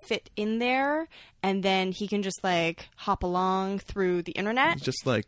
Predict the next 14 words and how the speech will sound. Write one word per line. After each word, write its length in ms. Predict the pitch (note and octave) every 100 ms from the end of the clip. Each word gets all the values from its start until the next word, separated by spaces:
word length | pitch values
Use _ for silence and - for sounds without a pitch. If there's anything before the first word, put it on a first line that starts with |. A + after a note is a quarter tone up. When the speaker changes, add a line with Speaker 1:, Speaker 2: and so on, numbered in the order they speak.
| -
Speaker 1:
and 380 | G#3 F#3+ F#3 F#3 - _ _ -
poof, 320 | A#3+ - - - -
puts 200 | G#3+ -
them 320 | F#3+ F3+ F3
right 160 | G3 G3
into 160 | G3
your 140 | F#3 F3
ear, 240 | F3+ F3
but 240 | F#3 -
caressingly, 640 | - A#3 A3+ - E3+ D#3+ D#3
like, 160 | F3 F#3
it 80 | G3
doesn't 220 | F#3+ F3+
hurt. 240 | D#3+ E2+